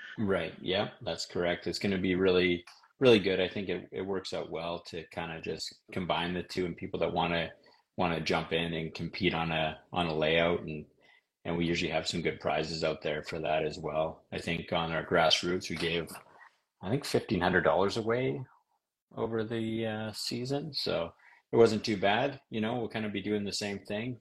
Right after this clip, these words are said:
J B's Power Center is back up on board again. They've been helping us out for several years, sponsoring the Open Drift, and they've really continued with that.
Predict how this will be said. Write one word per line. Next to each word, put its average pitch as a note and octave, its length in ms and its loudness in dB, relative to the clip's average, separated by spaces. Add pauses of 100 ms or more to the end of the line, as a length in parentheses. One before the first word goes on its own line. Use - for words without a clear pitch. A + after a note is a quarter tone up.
J G#2 160 2
B's G2+ 180 -4
Power F#2+ 240 0
Center F#2+ 320 -2
is F2 120 -2
back E2+ 280 0
up - 140 -4
on F2+ 160 -4
board F#2 260 0
again. F#2 400 -2 (520)
They've G2 100 0
been F2+ 100 0
helping F2+ 300 2
us E2+ 160 -4
out F2+ 180 0
for E2+ 80 -6
several E2+ 340 -2
years, F2+ 560 4
sponsoring F2+ 640 -2
the D2+ 320 -8
Open E2 320 -2
Drift, D#2 480 0 (560)
and F2+ 140 0
they've F2 160 2
really F2+ 240 6
continued F#2 600 0
with G2 180 2
that. G#2 280 2